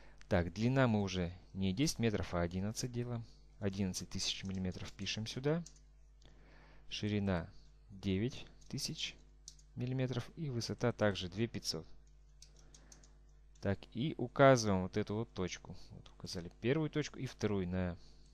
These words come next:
этой же прямой. Нажимаем стоп. Вот наша кровля. Кстати, давайте изменим ещё свесы. Опять же, кликнем два раза по нашей кровле. И в свойствах здесь,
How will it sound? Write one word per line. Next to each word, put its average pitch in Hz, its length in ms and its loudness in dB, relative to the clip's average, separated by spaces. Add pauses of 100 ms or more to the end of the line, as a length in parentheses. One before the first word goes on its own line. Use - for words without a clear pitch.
(180)
этой 92 180 -6
же 87 140 -6
прямой. 85 340 -8 (600)
Нажимаем 101 420 2
стоп. - 220 -8 (1600)
Вот 101 160 -16
наша 95 240 -6
кровля. 147 400 4 (260)
Кстати, 113 340 4
давайте 120 360 10
изменим 107 480 4
ещё 92 240 -4
свесы. 123 540 0 (260)
Опять 104 220 -2
же, 95 80 -6
кликнем 107 340 -6
два 101 200 4
раза 95 260 4
по 104 140 -2
нашей 107 240 0
кровле. 156 400 2 (360)
И 147 120 2
в - 80 2
свойствах 165 720 2 (760)
здесь, 107 600 2